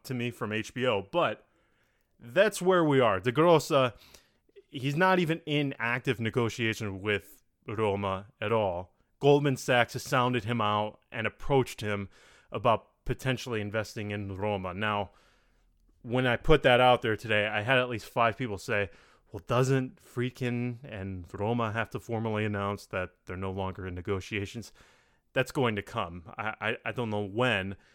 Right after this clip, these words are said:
Uh, Roma's, um, shareholders, they meet the twenty-sixth of June, so in just over three weeks. Those are always fun, A, and B, I assume it'll come out at some point there.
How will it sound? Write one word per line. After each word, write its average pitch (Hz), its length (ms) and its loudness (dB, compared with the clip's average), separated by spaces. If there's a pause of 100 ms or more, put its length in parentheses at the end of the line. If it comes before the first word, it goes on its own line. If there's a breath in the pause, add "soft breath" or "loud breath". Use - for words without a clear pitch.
(180 soft breath)
Uh, 98 400 -2 (160)
Roma's, 127 800 0 (100)
um, 98 600 -6 (760)
shareholders, 123 840 2
they 104 140 -4
meet 120 360 -6
the 107 120 -12
twenty-sixth - 960 -8
of 98 280 -14
June, 123 420 -6
so 98 460 -6
in 92 80 -12
just 113 240 -12
over 101 160 -8
three 98 240 -8
weeks. 98 400 -12 (1300 soft breath)
Those 131 300 4
are 127 120 8
always 117 280 4
fun, 117 380 0
A, 113 340 2
and 113 160 -4
B, 104 280 0
I 107 160 0
assume 117 280 0
it'll 107 160 2
come 110 280 -4
out 101 340 0
at 107 160 -8
some 98 220 -6
point 98 380 -6
there. 92 360 -2